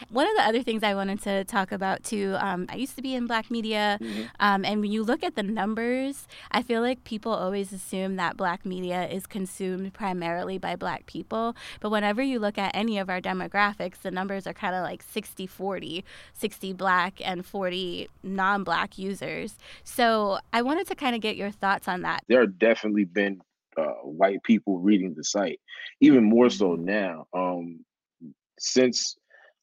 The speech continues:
Speaker 2: our profile has risen, I mean, there's even more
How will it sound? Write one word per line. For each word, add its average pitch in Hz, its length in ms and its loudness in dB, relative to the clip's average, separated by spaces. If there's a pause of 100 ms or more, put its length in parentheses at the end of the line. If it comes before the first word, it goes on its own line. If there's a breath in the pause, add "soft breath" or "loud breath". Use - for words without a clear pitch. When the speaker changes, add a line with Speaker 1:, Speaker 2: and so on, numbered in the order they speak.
Speaker 2:
our 113 240 8
profile 101 600 4
has 90 220 -6
risen, 90 500 -2 (140)
I 92 40 0
mean, 98 140 0
there's 104 200 0
even 98 320 4
more 101 420 4